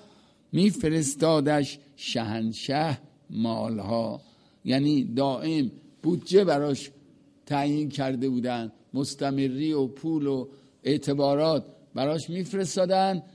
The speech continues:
خرج سفر و مأموریت و از اینجور چیزا که مرتب از اینجا به اونجا بره و دنبال اون درخت باشه.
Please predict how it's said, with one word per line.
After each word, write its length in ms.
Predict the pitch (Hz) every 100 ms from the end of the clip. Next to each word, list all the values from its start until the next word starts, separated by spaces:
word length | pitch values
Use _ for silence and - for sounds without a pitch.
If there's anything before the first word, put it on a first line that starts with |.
| _
خرج 380 | - 160 156 135
سفر 440 | 139 143 127 147 160
و 140 | 147
مأموریت 840 | 135 131 139 127 135 135 151 151 156
و 240 | 156 147 - - -
از 180 | 131 123
اینجور 280 | 147 131 120
چیزا 720 | - 120 135 147 175 190 185 - - _
که 420 | 156 170 185 185 - _ _ _ _ -
مرتب 600 | 143 147 143 165 180 185
از 180 | 156 127
اینجا 260 | 135 147
به 100 | 156
اونجا 420 | 139 131 120 156
بره 460 | 165 190 190 190 175 - - - 123 127
و 380 | 160 175 175 175 _ _ -
دنبال 400 | 139 131 139 156
اون 240 | 151 147
درخت 440 | 127 117 117 110 -
باشه. 560 | 101 98 - - 104